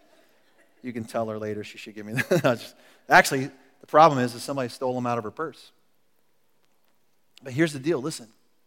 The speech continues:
The body of Christ came together again, and someone that's not even connected to our church,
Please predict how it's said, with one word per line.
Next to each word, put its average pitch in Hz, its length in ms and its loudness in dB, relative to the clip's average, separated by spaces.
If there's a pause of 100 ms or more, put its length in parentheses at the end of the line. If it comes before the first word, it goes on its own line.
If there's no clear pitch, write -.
(1400)
The - 80 -20
body 151 300 8
of 135 140 -2
Christ 151 300 -2
came 147 160 -6
together 131 480 -2
again, 117 420 -4
and 113 120 -14
someone 175 340 -2
that's 139 160 -8
not 170 140 -6
even 147 180 -6
connected 143 400 -10
to 147 120 -6
our 131 100 0
church, 147 440 -6